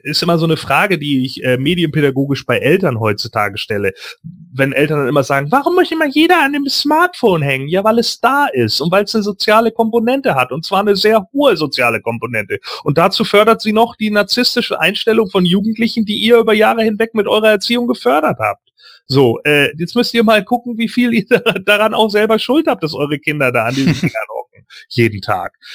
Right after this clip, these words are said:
Speaker 1: Da geht's auch gar nicht darum, den, den Eltern dann nur den, den Finger hinzuzeigen und zu sagen, „Du hast Schuld“, sondern einfach mal zu gucken, das ist die Entwicklung aus dieser Sache. Das ist erstmal nur das Resultat. Und das passiert.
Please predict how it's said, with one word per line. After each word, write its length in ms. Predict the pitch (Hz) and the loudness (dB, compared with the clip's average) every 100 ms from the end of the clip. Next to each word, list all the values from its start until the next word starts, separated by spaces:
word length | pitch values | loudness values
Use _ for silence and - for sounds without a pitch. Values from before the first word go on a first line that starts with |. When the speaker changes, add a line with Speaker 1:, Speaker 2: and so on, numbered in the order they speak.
| - | -2
Speaker 1:
Da 100 | 160 | -2
geht's 260 | 175 233 214 | 2 0 0
auch 100 | 190 | 0
gar 160 | 196 | 2
nicht 180 | 190 185 | 2 2
darum, 300 | 180 202 208 | 2 2 0
den, 220 | 180 165 156 | 0 0 0
den 260 | 160 156 | -2 -2
Eltern 340 | - 160 190 175 | 0 0 2 0
dann 120 | 160 | 2
nur 160 | 165 165 | 4 4
den, 200 | 151 139 | 2 -2
den 160 | 139 | -4
Finger 300 | 131 143 180 | -2 -2 0
hinzuzeigen 580 | 202 208 185 190 208 202 | 0 -2 -6 0 0 2
und 80 | 185 | -2
zu 100 | 165 | -2
sagen, 280 | 156 180 165 | 0 0 0
„Du 160 | 170 151 | 0 0
hast 240 | 127 - | 0 -4
Schuld“, 480 | - 139 185 - - | 0 0 0 -4 -8
sondern 260 | 143 175 151 | 0 2 2
einfach 220 | 165 185 | 0 0
mal 140 | 170 165 | -2 -2
zu 120 | - | -6
gucken, 320 | 190 190 202 | -8 -4 -2
das 180 | 175 - | -2 -2
ist 140 | - | -4
die 80 | 220 | -2
Entwicklung 500 | 208 180 202 254 233 | 0 0 0 0 0
aus 260 | - 185 - | 0 0 0
dieser 260 | 180 202 | -4 -2
Sache. 420 | 214 269 - 117 104 | 2 0 0 -4 -2
Das 180 | 127 - | -4 -4
ist 100 | - | -6
erstmal 500 | 110 120 - 208 220 | -2 -2 0 0 2
nur 140 | 214 | 0
das 180 | 214 160 | 0 2
Resultat. 640 | 135 139 202 214 269 196 - - 123 | 0 2 -2 0 -2 -2 -6 -12 -4
Und 180 | 139 | -2
das 180 | 156 147 | -2 -4
passiert. 640 | - 214 - 277 123 98 | -4 -2 0 0 0 -8